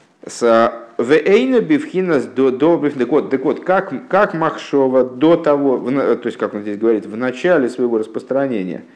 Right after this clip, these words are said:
она там включена в этот свой источник и не представляет собой отдельной вещи, пока местодаин.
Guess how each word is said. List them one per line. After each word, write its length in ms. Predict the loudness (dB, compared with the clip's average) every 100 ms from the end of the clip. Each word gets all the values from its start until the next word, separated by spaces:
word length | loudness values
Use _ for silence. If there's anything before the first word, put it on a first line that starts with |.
| _ _
она 360 | -4 -2 0 0
там 280 | -2 -2
включена 600 | -6 -8 -8 -6 -6 -4
в 60 | -4
этот 220 | -4 -8
свой 220 | -6 -6
источник 460 | -6 -8 -12 -12 -16 -18 _ _ _ _ -20 -20 _ _
и 300 | 2 6 6
не 100 | 4
представляет 600 | 0 0 4 6 6 4
собой 360 | 2 0 2 2
отдельной 460 | 2 0 -2 -2 -2
вещи, 440 | -4 -6 -8 -18 _ _ _ _ _ _
пока 280 | -4 -2 -4
местодаин. 580 | -6 -8 -6 -4 -4